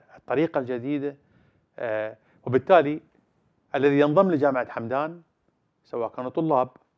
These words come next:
أو معلمين، أعضاء تدريس أو إدارة، كلهم مرجعيتهم هذه. فإذا لم يكن عضو تدريس عندنا مؤمن بتغيير قواعد اللعبة،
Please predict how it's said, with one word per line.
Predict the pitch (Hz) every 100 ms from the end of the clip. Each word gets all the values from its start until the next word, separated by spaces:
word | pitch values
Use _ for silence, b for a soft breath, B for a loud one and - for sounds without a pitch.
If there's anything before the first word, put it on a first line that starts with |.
| _ _ _ _ _ -
أو | 135 160
معلمين، | 156 127 127 123 135 165 _ _ - -
أعضاء | - 117
تدريس | 104 107 135 147 - _ 143
أو | 170
إدارة، | 151 120 101 95 _ _ _ _ _ _ _ _ _ _ _ _
كلهم | 190 160 107 101
مرجعيتهم | 110 110 123 143 147 127 98
هذه. | - _ _ _ _ _ _ _
فإذا | - 127
لم | 147 170
يكن | 208 - 135
عضو | 120 131
تدريس | 117 120 131 120 -
عندنا | 117 120 120 113 - _ _ -
مؤمن | 196 175 147 127 120
بتغيير | 110 127 120 139
قواعد | - 127 123 110
اللعبة، | 117 120 127 156